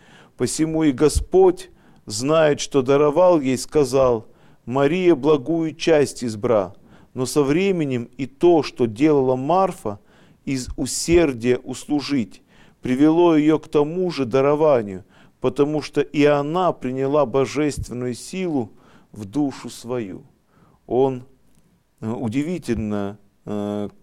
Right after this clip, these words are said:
говорит о Марфе, не размышляя, не рассуждая, а свидетельствуя. То есть как будто он наверняка знает, что прош-, произошло потом с,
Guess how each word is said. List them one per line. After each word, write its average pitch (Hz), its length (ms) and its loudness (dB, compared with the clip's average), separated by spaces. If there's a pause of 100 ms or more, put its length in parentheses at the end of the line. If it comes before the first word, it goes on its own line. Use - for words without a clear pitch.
говорит 120 640 -2
о 139 100 0
Марфе, 143 640 -4 (380)
не 127 440 -6
размышляя, 131 1080 -2
не 113 200 -6
рассуждая, 123 840 0 (380)
а 110 760 0
свидетельствуя. 117 1200 -8 (400)
То 117 80 -2
есть 110 160 -4
как 107 180 -8
будто 143 500 -2
он 147 260 2
наверняка 143 720 0
знает, 135 520 -4
что 160 340 -4
прош-, 117 580 -12
произошло 120 640 -6
потом 131 500 -8 (460)
с, - 540 -6